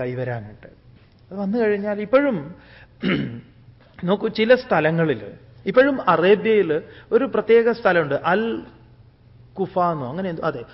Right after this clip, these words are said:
ഓർമ്മ ശരിയാണെങ്കിൽ അൽ കുഫ എന്നാണ്. ആ, അൽ കുഫയിൽ സൂഫി സെയിന്റുകൾ പോകുന്ന സ്ഥലമാണ്. അൽ കുഫയിൽ ഇപ്പോഴും ആളുകൾക്ക് പ്രവേശിക്കാൻ പറ്റില്ല. എന്താന്ന് പറഞ്ഞാൽ മരുഭൂമിയാണ്, എത്രയോ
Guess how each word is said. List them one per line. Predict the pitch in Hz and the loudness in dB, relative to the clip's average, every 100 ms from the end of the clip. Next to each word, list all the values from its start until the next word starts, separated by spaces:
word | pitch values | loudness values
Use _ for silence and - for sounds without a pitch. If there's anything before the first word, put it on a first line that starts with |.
| - | -6
ഓർമ്മ | 156 170 | -4 -4
ശരിയാണെങ്കിൽ | 175 170 175 170 165 170 | -4 -4 -4 -4 -6 -6
അൽ | 160 180 | -2 -2
കുഫ | 202 170 160 | -2 -6 -2
എന്നാണ്. | 170 160 139 110 101 - - - - - - - - - - - - | -2 -4 -10 -10 -14 -20 -20 -20 -20 -20 -20 -20 -20 -20 -20 -20 -14
ആ, | 60 52 - - | -10 -10 -12 -8
അൽ | 190 240 | -2 -2
കുഫയിൽ | 269 226 254 247 220 | -2 4 6 6 2
സൂഫി | - 233 247 269 247 | 0 -2 0 -2 -2
സെയിന്റുകൾ | - 208 202 202 196 | 2 4 4 4 4
പോകുന്ന | 180 160 156 151 | 2 0 0 -2
സ്ഥലമാണ്. | 143 - 110 107 101 | -6 -6 -6 -6 -6
അൽ | 160 233 | -2 -2
കുഫയിൽ | 262 233 247 233 | 0 2 4 2
ഇപ്പോഴും | 196 247 262 247 | 2 4 4 2
ആളുകൾക്ക് | 196 190 196 202 214 | 4 6 6 4 2
പ്രവേശിക്കാൻ | 170 156 165 180 180 180 | 2 2 2 -2 -4 -2
പറ്റില്ല. | 156 120 104 113 - - - | -4 -6 -12 -16 -18 -20 -6
എന്താന്ന് | 180 254 285 | -2 0 2
പറഞ്ഞാൽ | 254 196 208 202 202 - | 0 0 0 0 -4 -4
മരുഭൂമിയാണ്, | 170 165 170 214 240 233 233 | 2 2 4 4 4 0 -4
എത്രയോ | 247 - 143 151 185 | -8 -4 0 2 0